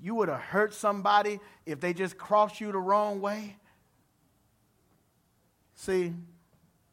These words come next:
the gospel made a change in your life. He laughed about that.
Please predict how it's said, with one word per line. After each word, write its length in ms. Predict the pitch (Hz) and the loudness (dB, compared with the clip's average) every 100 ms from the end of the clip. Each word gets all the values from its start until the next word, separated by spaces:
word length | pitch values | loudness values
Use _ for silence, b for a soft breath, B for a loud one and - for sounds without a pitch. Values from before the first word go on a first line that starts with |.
| _ _ | _ _
the 80 | 156 | -6
gospel 440 | 147 220 214 180 165 | 6 6 6 2 -4
made 220 | 170 156 | -4 -4
a 20 | |
change 640 | - 220 180 123 107 110 _ _ _ _ _ _ - | -6 -4 -2 -4 -12 -18 _ _ _ _ _ _ -6
in 180 | 160 | -4
your 220 | 156 143 151 | -2 -2 0
life. 640 | 170 98 - - - _ _ _ _ _ _ _ _ _ _ _ _ _ _ - | -2 -2 -14 -20 -20 _ _ _ _ _ _ _ _ _ _ _ _ _ _ 2
He 160 | 320 | 6
laughed 420 | 320 349 349 - | 10 12 12 10
about 400 | 247 190 180 147 160 | 6 8 6 6 0
that. 300 | 117 - | -2 -4